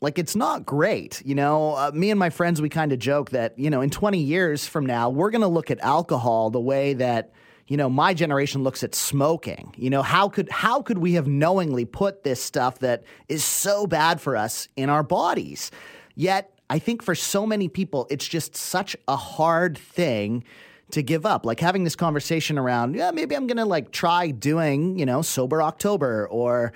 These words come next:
sober January or, or, uh, maybe even longer. I'm gonna give up booze for the summer." It, for whatever reason, societally,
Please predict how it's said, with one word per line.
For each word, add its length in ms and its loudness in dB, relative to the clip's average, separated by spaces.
sober 360 0
January 680 0
or, 280 0
or, 220 -2
uh, 100 0
maybe 300 0
even 160 0
longer. 300 0
I'm 60 0
gonna 100 -2
give 240 -2
up 200 0
booze 320 0
for 140 -6
the 80 -6
summer." 340 -2
It, 240 -4
for 220 0
whatever 340 0
reason, 380 0
societally, 960 0